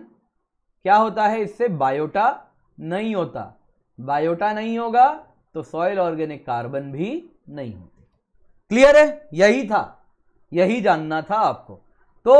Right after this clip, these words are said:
basically सॉइल अगर सलाइन हो जाए, हाईली एसिडिक हो जाए तो बायोटा नहीं, बायोटा नहीं तो सॉइल ऑर्गेनिक कार्बन नहीं।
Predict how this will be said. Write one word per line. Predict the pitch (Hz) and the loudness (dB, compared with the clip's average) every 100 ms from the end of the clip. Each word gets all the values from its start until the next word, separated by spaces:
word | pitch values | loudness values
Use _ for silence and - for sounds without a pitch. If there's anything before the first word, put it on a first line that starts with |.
| 285 | 8
basically | 196 180 233 262 277 | 4 0 -2 -2 -2
सॉइल | - 220 247 | -2 0 0
अगर | 240 247 285 359 - _ _ 220 | 0 2 0 0 -12 _ _ -6
सलाइन | 220 226 254 233 | -2 -2 -2 -4
हो | 185 | -4
जाए, | 165 180 180 175 170 - _ - | -2 0 0 0 -2 -8 _ -2
हाईली | 202 240 269 | 0 0 0
एसिडिक | 269 196 214 190 208 | -2 -2 -4 -6 -4
हो | 175 | -2
जाए | 160 165 165 156 _ - | -2 -2 -4 -8 _ -10
तो | 285 | 0
बायोटा | - 233 233 262 | 0 2 2 2
नहीं, | 262 269 170 120 | 2 -4 -8 -6
बायोटा | 175 233 240 214 | 2 2 4 0
नहीं | 160 131 120 | -2 -6 -4
तो | 220 294 359 - _ _ _ 202 | 4 4 4 -4 _ _ _ 0
सॉइल | 208 196 | 2 2
ऑर्गेनिक | 165 156 143 131 | 0 -4 -10 -6
कार्बन | 127 123 151 226 339 - 170 | -6 -4 -4 -4 -6 -14 -8
नहीं। | 196 220 160 | -4 -2 -4